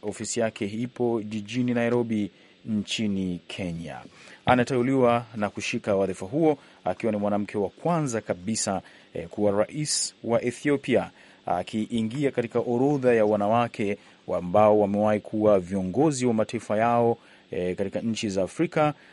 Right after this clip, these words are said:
Ah, wanawake wengine ni, ah, Rais Ellen Johnson Sirleaf wa Liberia, ah, hali kadhalika J-, Joyce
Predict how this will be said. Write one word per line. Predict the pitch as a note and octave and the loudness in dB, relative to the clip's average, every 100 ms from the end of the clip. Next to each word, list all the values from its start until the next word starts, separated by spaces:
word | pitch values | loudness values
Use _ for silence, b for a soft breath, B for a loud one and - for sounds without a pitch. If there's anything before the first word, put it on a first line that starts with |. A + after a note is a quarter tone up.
| B - | B -8
Ah, | F2+ F2 | -4 -2
wanawake | F#2+ G2 G#2 A2 A#2 | 0 0 0 0 -2
wengine | A2 A#2 A#2 A2+ A2 G#2 | -2 -2 0 0 0 0
ni, | G#2+ G2+ G2+ F2+ b b - | 0 0 -2 -6 b b -2
ah, | G2 F#2+ | 0 2
Rais | F#2+ - A#2 G#2+ - - | 0 0 -2 0 -2 0
Ellen | A2+ A2 G#2+ G#2 G#2 - F#2 | 2 2 2 2 0 -2 -4
Johnson | A2 G#2 G#2+ | -2 -2 -4
Sirleaf | - B2 B2 B2+ - - | 0 2 2 0 -4 -10
wa | G2 F#2+ F2+ E2+ | -4 -2 -2 -2
Liberia, | F2+ F2 A2 C3+ C3 B2+ B2 B B B | -4 0 4 4 6 4 2 B B B
ah, | F#2+ | -4
hali | F2+ G2 G2 | -2 -2 -4
kadhalika | G2 A2 G#2+ G2+ G#2 G2 G2 D#2 | -2 0 0 0 0 2 2 -2
J-, | F2+ G2 G#2 G2+ G2+ | -8 -2 0 0 -4
Joyce | F#2+ A2 G#2 - G2+ | -2 -2 0 -2 -4